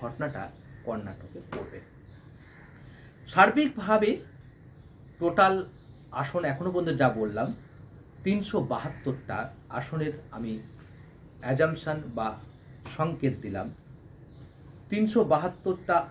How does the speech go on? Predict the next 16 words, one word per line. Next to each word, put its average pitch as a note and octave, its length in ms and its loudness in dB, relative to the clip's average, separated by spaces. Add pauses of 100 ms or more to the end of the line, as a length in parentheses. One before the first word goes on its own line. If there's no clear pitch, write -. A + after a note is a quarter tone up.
(100)
আসনের D3 500 2
মধ্যে C3 500 2
আবার F3 260 6
আমি D#3+ 200 4
বলি, G#2+ 260 -4 (300)
এবার E3+ 240 2
হরিয়ানা, C#3 460 -2 (640)
হরিয়ানার A3+ 420 6 (200)
দশটা - 480 0 (600)
লোকসভা A2 560 -8 (520)
আসন, - 280 -12 (560)
গতবারে G3+ 440 6 (140)
দশটা - 460 0
পেয়েছিল G2 380 -10 (300)
হরিয়ানা, G#2 340 -10 (1120)
কিন্তু C3+ 260 0